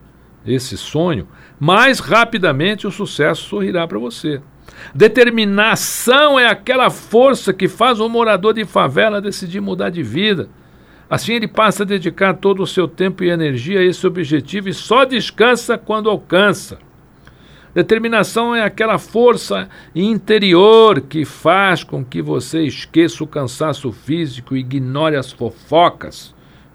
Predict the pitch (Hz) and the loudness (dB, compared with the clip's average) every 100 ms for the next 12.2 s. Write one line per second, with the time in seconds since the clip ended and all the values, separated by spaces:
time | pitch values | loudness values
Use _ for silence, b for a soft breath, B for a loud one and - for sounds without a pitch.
0 | - 123 131 98 120 135 123 95 117 151 | -14 -10 -8 -8 -8 -6 -6 -4 -2 0
1 | 156 110 - _ _ _ _ - b b | -2 -6 -18 _ _ _ _ -20 b b
2 | b b b b 156 165 196 220 185 226 | b b b b -2 2 2 2 2 0
3 | 240 240 233 247 240 220 233 226 233 - | 0 -2 0 -2 -2 0 -2 2 0 0
4 | 220 202 233 233 202 214 226 196 208 220 | -4 0 -2 -2 -6 -4 -4 -4 -6 -8
5 | 196 208 180 135 - 196 185 - 170 - | -6 0 0 0 -2 0 0 -4 -6 -6
6 | - 175 151 110 147 156 147 127 120 143 | -8 -6 -4 -4 -6 -4 -4 -4 -6 -4
7 | 127 104 - 180 185 139 85 - - b | -6 -6 -8 -6 -4 -4 -8 -16 -20 b
8 | b b b _ _ - 131 160 233 - | b b b _ _ -6 0 4 4 2
9 | 202 156 196 - - 190 170 226 247 214 | -2 -2 -4 -4 -2 2 4 4 4 2
10 | - 135 131 127 110 104 98 143 180 170 | -2 -6 -4 -6 -6 -8 -8 -8 -4 -4
11 | 113 101 113 98 95 - 156 160 127 - | -4 -8 -10 -10 -14 -14 -10 -10 -10 -16
12 | - - | -20 -20